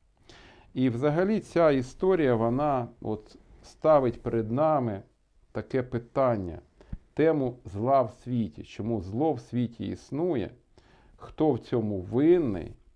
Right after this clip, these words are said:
Також нас турбує в таких випадках, от як зараз, під час цієї війни, безкарність зла, з рашистами торгують, з Федерацією Російською.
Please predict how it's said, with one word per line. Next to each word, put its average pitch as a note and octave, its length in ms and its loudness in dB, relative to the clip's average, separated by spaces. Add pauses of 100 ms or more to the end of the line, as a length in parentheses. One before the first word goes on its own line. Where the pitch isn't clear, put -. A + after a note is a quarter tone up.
(520)
Також G#2+ 480 0
нас B2+ 480 0 (100)
турбує A#2 640 -2 (100)
в - 40 -20
таких - 380 -8
випадках, A#2 640 -4
от C#3+ 140 -8
як A#2 160 -2
зараз, A2 420 2
під - 180 -14
час - 320 -6
цієї A2+ 360 -2
війни, A2 500 -4 (260)
безкарність G#2+ 1080 -2
зла, A#2+ 520 -2 (400)
з F#2 140 -12
рашистами A#2+ 680 -4
торгують, B2+ 640 -2 (300)
з - 160 -20
Федерацією A#2+ 680 0
Російською. A2 800 -8